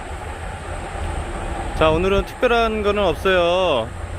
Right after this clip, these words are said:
오늘 이렇게 흙을 계속 여기 쌓아놓으면 와가지고 또 나라시하고, 또 저쪽에 고개 너머에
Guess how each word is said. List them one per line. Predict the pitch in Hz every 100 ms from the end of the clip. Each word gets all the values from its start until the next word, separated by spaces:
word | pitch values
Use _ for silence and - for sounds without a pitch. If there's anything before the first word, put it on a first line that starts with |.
| - - - - - -
오늘 | 160 190
이렇게 | 175 190 180 180 180
흙을 | 202 202 190 180
계속 | 143 147 175 160
여기 | 139 156 156 156 156 147 131 - - - - - -
쌓아놓으면 | - 196 190 185 180 175
와가지고 | 135 139 160 156 160
또 | 170
나라시하고, | 151 143 151 165 156 151 156 160 156 156 147 - - - - - - -
또 | 147 151
저쪽에 | 156 147 147 185 185 165 156 151
고개 | - 156 165
너머에 | 160 156 151 151 151